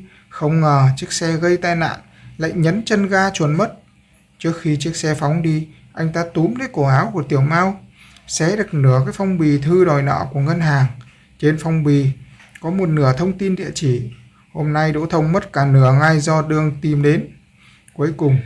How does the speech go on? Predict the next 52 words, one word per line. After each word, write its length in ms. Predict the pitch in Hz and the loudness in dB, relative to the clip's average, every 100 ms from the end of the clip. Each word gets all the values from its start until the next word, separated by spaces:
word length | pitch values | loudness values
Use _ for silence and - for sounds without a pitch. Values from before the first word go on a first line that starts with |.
| - | -4
cũng 100 | 160 | -8
phát 180 | 185 | -6
hiện 240 | 180 160 - | -4 -4 -2
ra 180 | 165 160 | -2 -2
chiếc 200 | 185 180 | -4 -6
xe 200 | 170 165 | -4 -2
gây 180 | 165 | -2
tai 200 | 165 165 | -2 -2
nạn 220 | 160 156 139 | -2 -2 -4
trong 160 | 165 156 | -4 -2
sân 220 | 170 160 | -2 2
nhà 220 | 139 139 | 4 4
bọn 120 | 135 | 2
chúng. 260 | - 143 143 - - - - - - - - | -2 -4 -4 -8 -16 -20 -20 -20 -20 -16 -6
Nhìn 280 | 143 139 139 | -2 -2 -2
thấy 80 | 165 | 0
mảnh 200 | 170 135 | 2 2
sân 240 | 147 175 170 | 2 0 0
cũ 260 | - 196 240 - | 0 -2 -2 -4
thu 140 | 190 | 0
lượm 220 | 175 - | 0 0
đồng 220 | 143 135 135 | 0 2 4
nát, 200 | 175 220 - - - - | 2 0 -10 -20 -20 -12
anh 180 | - 156 | -4 -2
ta 160 | 156 170 | 0 -2
chỉ 140 | 165 139 | 0 2
muốn 180 | 135 | 2
khóc. 260 | 170 208 220 - - - - - - - - - | 2 0 0 0 -4 -6 -8 -10 -12 -12 -12 -12
Tối 200 | - 156 | -8 -2
hôm 160 | 170 175 | -2 -2
qua, 340 | 156 151 156 156 - - | 0 0 0 -2 -8 -12
sau 240 | - 156 | -6 -4
khi 260 | 156 165 160 | -4 -4 -2
tai 200 | 160 160 | -2 -2
nạn 220 | 151 - | -2 -4
xảy 220 | - 139 | -2 2
ra, 340 | 139 165 160 131 - - - - | 4 4 2 -2 -10 -20 -20 -12
anh 140 | 165 135 | -6 -2
ta 100 | 151 | -2
báo 200 | 143 147 | 0 -2
cáo 260 | 143 170 190 | 0 -2 -2
tình 140 | 175 143 | -2 2
hình 280 | 135 131 | 4 4
với 100 | 139 | 2
đại 160 | 160 156 | 0 0
lý. 280 | 143 147 220 - _ _ _ - | 0 0 -2 -10 _ _ _ -6
Đại 200 | 139 143 | -4 0
lý 180 | 139 | 0
bốn 220 | 147 139 147 | 2 0 0
S 260 | 175 190 | -4 -2
lập 180 | 160 - | -2 -2
tức 100 | 196 | -4